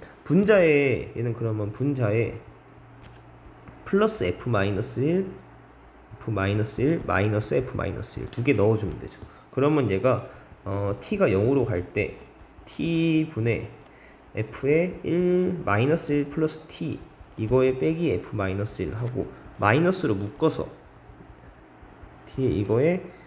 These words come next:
마이너스에 f 마이너스 일 이렇게. 아, 좀 뭔가 이상하다, 이거. f 마이너스 일 이렇게. 이렇게 됩니다.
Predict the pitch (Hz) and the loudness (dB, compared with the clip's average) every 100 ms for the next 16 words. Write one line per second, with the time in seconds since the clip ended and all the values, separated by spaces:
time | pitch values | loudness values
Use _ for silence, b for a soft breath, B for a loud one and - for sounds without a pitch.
0 | B B - - 104 113 113 - 139 - | B B -12 -4 -2 -2 -2 -2 -2 -2
1 | - - 117 85 87 101 - 117 - - | -6 -8 -6 -6 -6 -8 -4 -4 -4 -10
2 | - - - - - - - - - - | -18 -14 -14 -14 -18 -20 -20 -20 -20 -16
3 | - - 101 113 110 110 110 123 123 - | -14 -8 -4 -2 -2 -4 -6 -6 -8 -10
4 | - - - - - - - - - - | -16 -20 -20 -20 -20 -20 -20 -20 -20 -20
5 | - - - - - - 107 - - 151 | -20 -20 -20 -20 -16 -6 -6 -6 -2 0
6 | 160 - - 107 107 - - - - - | 0 -4 -4 -4 -4 -6 -10 -10 -14 -18
7 | - - - - - - - - 110 123 | -20 -20 -20 -20 -20 -20 -20 -8 -4 -4
8 | - 92 - 117 | -2 -4 -4 -6